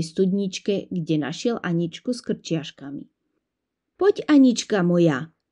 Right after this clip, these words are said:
zavolal na ňu. „Neberže ma, Janko, lebo ťa ten drak zje.“ Ale Janko nepočúval na jej reči,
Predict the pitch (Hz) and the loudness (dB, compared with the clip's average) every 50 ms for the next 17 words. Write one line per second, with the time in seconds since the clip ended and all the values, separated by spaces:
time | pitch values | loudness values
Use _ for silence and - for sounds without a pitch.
0 | _ _ - 180 214 185 170 185 185 180 185 196 226 247 247 240 220 190 151 139 | _ _ -4 -2 0 2 4 4 4 4 4 2 2 2 2 0 0 -2 -2 -4
1 | - - - _ _ _ _ _ _ _ _ _ _ _ _ _ _ _ _ - | -6 -10 -16 _ _ _ _ _ _ _ _ _ _ _ _ _ _ _ _ 0
2 | 311 330 339 277 294 330 320 294 277 262 294 285 262 254 240 233 226 220 208 196 | 2 4 4 6 6 6 6 6 6 6 6 4 4 4 2 0 0 0 -2 -2
3 | 196 196 190 185 - 196 180 165 180 - _ _ _ - - 311 320 302 269 320 | -4 -6 -6 -6 -6 -4 -4 -4 -6 -8 _ _ _ -4 0 2 2 4 4 4
4 | 294 302 320 302 294 294 311 285 269 254 285 285 294 294 247 254 226 233 240 226 | 4 4 4 2 4 4 4 4 6 6 6 4 4 2 2 0 -2 -2 -2 0
5 | 247 247 233 202 185 185 - _ _ _ _ _ _ _ _ _ _ _ _ _ | 0 0 0 0 -2 -6 -10 _ _ _ _ _ _ _ _ _ _ _ _ _
6 | _ _ _ _ _ _ _ _ _ - 277 349 349 370 311 220 175 185 196 190 | _ _ _ _ _ _ _ _ _ 2 4 6 8 8 8 8 8 6 2 2
7 | - 175 156 156 170 165 - 220 208 - - 226 214 208 190 202 196 190 185 185 | 2 2 2 2 2 2 0 -2 -2 0 0 2 2 2 2 0 0 0 0 0
8 | 165 165 156 147 143 143 143 160 175 185 - - 214 185 185 185 - | 2 2 0 0 -2 -2 -2 -2 -2 -2 -4 -4 -2 -2 -2 -4 -6